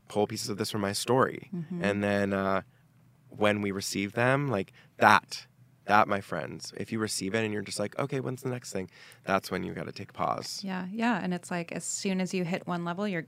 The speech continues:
Speaker 2: trying to get to the next
Speaker 1: Right,
Speaker 2: level.
Speaker 1: right.
Speaker 2: There's no, like you're saying, I love what you're saying about stopping to slow down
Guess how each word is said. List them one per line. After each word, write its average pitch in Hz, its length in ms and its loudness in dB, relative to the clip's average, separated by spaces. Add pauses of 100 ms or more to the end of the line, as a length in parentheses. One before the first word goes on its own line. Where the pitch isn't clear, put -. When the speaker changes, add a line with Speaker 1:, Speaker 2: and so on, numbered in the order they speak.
(120)
Speaker 2:
trying 143 220 -8
to - 40 -8
get - 140 -2
to - 80 -14
the - 80 -10
next - 180 -10
Speaker 1:
Right, 123 140 6
Speaker 2:
level. 143 420 -2
Speaker 1:
right. 104 240 -2
Speaker 2:
There's 170 240 -6
no, 165 460 -2
like 160 180 -10
you're 165 140 -8
saying, 156 400 -8
I 156 80 -10
love 156 260 -8
what 156 120 -10
you're 165 100 -8
saying 170 260 -8
about 156 240 -8
stopping 170 480 -6
to - 100 -14
slow 160 360 -4
down 151 540 2